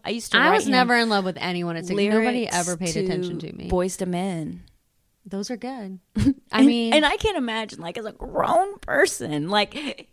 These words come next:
Speaker 1: it wasn't like, okay, maybe, <laughs> maybe there's different maturity levels <laughs> here.
Speaker 2: Right? I mean, it's, okay, so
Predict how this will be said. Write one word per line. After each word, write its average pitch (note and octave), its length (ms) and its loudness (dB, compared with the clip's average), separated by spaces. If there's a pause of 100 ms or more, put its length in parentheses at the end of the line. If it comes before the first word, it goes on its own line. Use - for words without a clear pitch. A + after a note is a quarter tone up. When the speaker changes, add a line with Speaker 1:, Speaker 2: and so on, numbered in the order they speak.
Speaker 1:
it D4 140 0
wasn't C4+ 320 0
like, A#3 200 -4
okay, A3+ 360 2
maybe, C4+ 340 4 (680)
<laughs> G#4 640 -4
maybe G4+ 640 4
there's D#4+ 220 -4
different D4 340 -4
maturity G#3+ 560 0
levels C3+ 480 0
<laughs> - 140 -6
here. B3 120 -2
Speaker 2:
Right? C#4 380 6 (500)
I B3 160 4
mean, B3 640 -2 (380)
it's, - 800 -6 (560)
okay, F3+ 360 -4
so A#3+ 200 -2